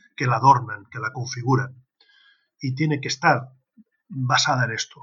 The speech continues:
Pues mi criterio y mi filosofía era, era muy fácil, era esta. Yo puedo entender que un, que una familia, que un jugador se pueda ir, se pueda ir a los dieciséis años, cuando cumplen los dieciséis y quedan libres,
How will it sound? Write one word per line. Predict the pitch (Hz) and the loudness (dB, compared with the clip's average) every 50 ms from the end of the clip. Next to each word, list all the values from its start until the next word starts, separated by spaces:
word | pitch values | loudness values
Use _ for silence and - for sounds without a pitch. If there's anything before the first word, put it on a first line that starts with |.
| - | -4
Pues | - 147 147 131 - - - _ _ _ _ _ _ _ _ _ _ _ - | 0 2 2 2 0 -4 -8 _ _ _ _ _ _ _ _ _ _ _ -6
mi | - 147 175 185 | 0 2 2 2
criterio | - 160 151 143 131 214 226 208 151 160 185 | 2 2 2 4 4 4 4 4 4 4 2
y | 185 | 2
mi | 147 143 131 | 2 0 -2
filosofía | 127 139 147 139 127 139 127 135 151 160 165 - - - - | -2 -4 -6 -6 -4 -6 -4 -4 -2 -2 -2 -4 -8 -12 -12
era, | - 165 190 180 160 156 143 - - - 190 | -8 -4 -2 -2 0 -2 -2 -4 -6 -6 -4
era | 202 202 175 | -2 -2 0
muy | 147 131 127 | 0 0 0
fácil, | 131 139 160 - - 131 131 127 | -2 -4 -6 -6 -6 -8 -8 -6
era | 139 151 160 117 | -4 -4 -2 -2
esta. | 123 123 - - - - - - _ _ _ _ _ _ _ _ _ _ | -4 -4 -6 -8 -12 -16 -16 -18 _ _ _ _ _ _ _ _ _ _
Yo | - 156 202 202 | 2 4 4 4
puedo | - 208 190 180 165 | 4 4 4 6 4
entender | 156 151 151 135 127 123 151 196 175 131 147 - - _ | 2 2 0 0 0 2 2 2 2 2 0 -6 -14 _
que | - 131 123 | -10 -6 -4
un, | 127 131 131 131 - - - | -4 -4 -4 -6 -8 -12 -12
que | - 147 139 | -8 -6 -4
una | 143 156 156 139 | -2 -2 -2 -2
familia, | 127 131 127 131 156 160 156 131 123 117 123 | -2 -2 0 2 2 4 4 2 0 -2 -4
que | 127 143 135 | -8 -8 -10
un | 139 | -10
jugador | 131 - - 131 120 131 147 143 131 131 - | -10 -8 -6 -4 -2 0 0 -2 -2 -6 -6
se | - - - 131 131 | -6 -6 -6 -6 -6
pueda | 131 139 131 131 120 127 | -6 -4 -4 -2 0 2
ir, | 147 165 147 - - - _ _ _ _ _ _ _ _ _ _ _ _ _ _ _ _ _ | 4 4 4 2 0 -8 _ _ _ _ _ _ _ _ _ _ _ _ _ _ _ _ _
se | - - 127 | -10 -10 -8
pueda | 127 127 127 117 113 | -6 -4 -4 -2 2
ir | 127 156 170 147 | 6 6 6 6
a | 120 | 6
los | 113 - | 2 -2
dieciséis | 123 - - 123 - 131 127 135 | -6 -8 -8 -4 -2 0 2 2
años, | 143 135 127 117 110 - | 2 2 2 2 -2 -4
cuando | - - 107 107 110 - | -8 -12 -12 -10 -12 -10
cumplen | - 127 127 131 127 | -6 -6 -4 -4 -4
los | 120 113 | -4 -6
dieciséis | 117 - - 120 - 143 143 131 131 131 131 - - _ _ - - - - - | -8 -8 -10 -8 -6 -4 -2 -2 -2 -4 -6 -10 -16 _ _ -20 -20 -20 -18 -14
y | 131 123 | -8 -6
quedan | 143 123 127 120 117 131 | -2 -2 -2 0 4 6
libres, | 160 170 151 143 117 110 - - | 6 6 6 6 2 0 -4 -8